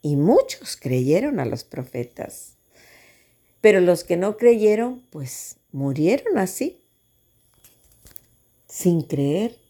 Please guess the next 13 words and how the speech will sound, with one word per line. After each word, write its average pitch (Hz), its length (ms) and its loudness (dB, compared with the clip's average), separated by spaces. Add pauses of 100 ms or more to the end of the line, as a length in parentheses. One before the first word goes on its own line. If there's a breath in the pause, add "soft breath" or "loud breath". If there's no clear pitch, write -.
(760)
sin 156 320 2
aceptar 147 720 -2
el 170 160 -2
amor 143 280 -4
en 139 360 -4
su - 160 -20
corazón. - 580 -10 (420 loud breath)
Nosotros 220 380 6
tenemos 220 460 2
al 208 160 4
amor 208 320 0
hablándonos 262 1040 0
directamente. 160 880 -4